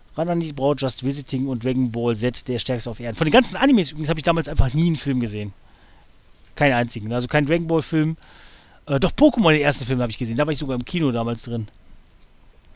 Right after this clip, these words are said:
Aber ansonsten gar nichts. Tja, ne, und dann war's dann auch schon, also schon. Wie viel habe ich diesmal?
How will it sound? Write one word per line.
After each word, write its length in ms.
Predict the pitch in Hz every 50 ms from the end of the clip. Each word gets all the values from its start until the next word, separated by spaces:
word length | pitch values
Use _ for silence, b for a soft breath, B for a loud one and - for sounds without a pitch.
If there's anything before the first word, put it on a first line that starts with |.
| - - - - -
Aber 160 | - 131 135
ansonsten 580 | 131 123 131 143 151 143 - - 151 147 143 131 - - - - - - - - - - - - - -
gar 160 | 117 113 113
nichts. 280 | 113 107 - - - - - - B B B B B B B B B B B B B B B B B B B -
Tja, 220 | - - 254 208
ne, 160 | 175 196 226 226
und 120 | 214 202
dann 160 | - 214 202
war's 180 | 220 269 294 -
dann 100 | 320 240
auch 120 | 196 147
schon, 120 | - 180 147 151 151
also 160 | 143 - 120
schon. 340 | - - - 143 135 120 98 - - - - - -
Wie 120 | 123 123
viel 160 | - - 151
habe 100 | 147 135
ich 60 | 123
diesmal? 420 | - 160 170 - 185 190 202 208